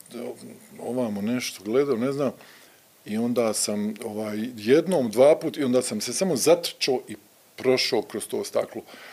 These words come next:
Udario sam ovdje i ovako pao na ono sve i srećom ovako sam se naprijed nekako ono iza mene je fc, palo, e, ogromno staklo i tako dalje. I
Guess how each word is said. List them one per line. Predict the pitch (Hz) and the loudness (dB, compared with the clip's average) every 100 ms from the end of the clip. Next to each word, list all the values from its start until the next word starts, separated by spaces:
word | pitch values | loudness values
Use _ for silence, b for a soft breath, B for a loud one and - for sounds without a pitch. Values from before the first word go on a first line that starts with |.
| B B | B B
Udario | 131 139 127 110 | 0 4 4 4
sam | 101 107 90 B B B | 2 -2 -6 B B B
ovdje | 107 117 151 185 170 139 | 2 6 8 6 6 2
i | 127 110 110 131 | 2 -2 0 0
ovako | 123 127 135 - 143 113 | 2 6 6 4 4 4
pao | - 165 175 165 131 | 4 6 8 8 6
na | 117 | 4
ono | 120 139 131 | 4 4 2
sve | 107 - 170 151 | 2 2 2 2
i | 123 | 0
srećom | - 135 147 - 127 117 113 113 117 117 113 | -2 -2 -2 -2 0 0 -2 -4 -8 -12 -6
ovako | 113 123 127 139 | 2 2 4 4
sam | 123 - 117 120 | 4 4 2 2
se | - 104 B B B | -2 -2 B B B
naprijed | 110 131 - 131 117 110 | 0 0 0 0 0 0
nekako | 120 117 107 117 | -2 -4 -2 -2
ono | 117 | 0
iza | 113 107 | 0 0
mene | 123 127 107 | 2 2 0
je | 101 | -2
fc, | - - - - - - | -4 -6 -2 -2 -2 2
palo, | 135 143 131 110 | 4 6 6 2
e, | - - _ - 123 110 113 110 101 90 - | -4 -20 _ -8 -4 0 0 0 -2 -8 -12
ogromno | - 117 113 104 104 98 | -6 -4 -2 -2 -2 -2
staklo | - 123 - 107 | 4 4 4 -2
i | 101 | 2
tako | 117 110 107 | 2 2 0
dalje. | 101 95 80 B B B B B B B B _ _ - | 0 -2 -8 B B B B B B B B _ _ -6
I | 151 123 | 0 2